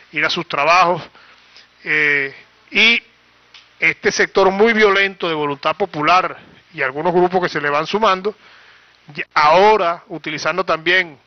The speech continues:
elementos extranjeros, utilizando delincuentes pagados para sumarse a estas protestas, van pasando a una fase ya abiertamente subversiva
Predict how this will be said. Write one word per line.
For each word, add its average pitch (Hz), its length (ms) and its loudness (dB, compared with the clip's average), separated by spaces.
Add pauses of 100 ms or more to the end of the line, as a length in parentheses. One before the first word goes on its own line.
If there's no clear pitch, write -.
(100)
elementos 151 580 -6
extranjeros, 160 640 -2 (720)
utilizando 165 1080 -2
delincuentes 180 840 0
pagados 170 680 2 (440)
para 143 180 -4
sumarse 165 680 -4 (540)
a 147 140 -2
estas 156 240 -4
protestas, 202 640 0
van 165 180 0
pasando 190 380 0
a 190 40 -2
una 180 120 0
fase 170 320 -2
ya 170 260 0 (680)
abiertamente 190 960 0
subversiva 190 880 0